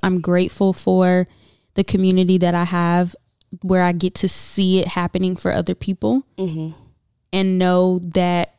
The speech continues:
Speaker 1: God is no respecter of persons, and he is doing what he planned to do in me.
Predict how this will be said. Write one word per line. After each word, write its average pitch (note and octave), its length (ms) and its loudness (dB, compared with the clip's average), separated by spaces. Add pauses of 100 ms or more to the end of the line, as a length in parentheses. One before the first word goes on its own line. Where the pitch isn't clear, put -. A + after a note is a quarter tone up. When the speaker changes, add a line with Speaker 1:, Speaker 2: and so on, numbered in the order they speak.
Speaker 1:
God F#3 240 0
is F3 120 0
no F3+ 160 4
respecter F3 480 -2
of F3 80 -2
persons, F#3 680 0
and F3 360 0 (140)
he F#3+ 480 -4
is F#3+ 500 2
doing E3+ 580 0 (2000)
what F#3+ 280 0
he F#3+ 160 -2
planned F#3 480 0
to F#3 100 -4
do F3 280 0
in E3+ 220 0
me. - 240 -6